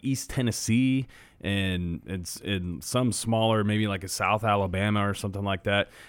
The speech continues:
And it's just blown up lately. Um, you know, I think he got Mississippi State, Nebraska,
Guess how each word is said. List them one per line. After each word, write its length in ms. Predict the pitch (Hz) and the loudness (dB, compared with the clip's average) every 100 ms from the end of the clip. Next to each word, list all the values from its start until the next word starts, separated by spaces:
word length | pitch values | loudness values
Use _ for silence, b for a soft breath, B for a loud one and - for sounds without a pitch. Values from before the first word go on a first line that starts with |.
| - | -2
And 140 | 107 | 0
it's 100 | 101 | 2
just 240 | 156 110 80 | 0 -2 0
blown 460 | 95 117 120 113 - | 2 4 6 4 2
up 300 | 92 101 - | 0 0 0
lately. 440 | 85 87 82 80 80 95 | -4 -4 -4 -6 -8 -8
Um, 480 | 92 92 87 82 78 | -6 -4 -4 -6 -8
you 80 | 87 | -6
know, 80 | 90 | -4
I 80 | 87 | -4
think 180 | - 98 | -2 -2
he 80 | |
got 180 | 92 90 | 0 0
Mississippi 600 | 98 - 110 - 113 107 | 0 -2 -2 0 0 0
State, 560 | - - 104 107 95 87 | 0 0 2 2 0 -6
Nebraska, 680 | 85 95 104 104 - 104 | -4 2 4 4 2 0